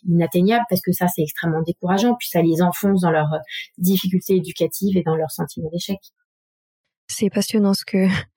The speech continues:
Speaker 2: vous nous partagez. Euh, merci beaucoup, parce que je trouve ça, euh, très éclairant et, euh,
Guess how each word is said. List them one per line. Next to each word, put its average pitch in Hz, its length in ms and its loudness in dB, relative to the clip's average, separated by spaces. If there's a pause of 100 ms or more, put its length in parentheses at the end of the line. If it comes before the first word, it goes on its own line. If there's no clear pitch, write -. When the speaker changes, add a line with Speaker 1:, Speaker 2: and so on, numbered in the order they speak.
(320)
Speaker 2:
vous 233 100 4
nous 233 100 4
partagez. 220 680 2
Euh, 208 100 4
merci 202 300 2
beaucoup, 208 220 2
parce 202 240 0
que 185 400 2 (380)
je - 120 -4
trouve 190 180 -2
ça, 196 520 2
euh, 180 60 2
très 214 300 2
éclairant 214 540 4
et, 190 240 4
euh, 180 160 4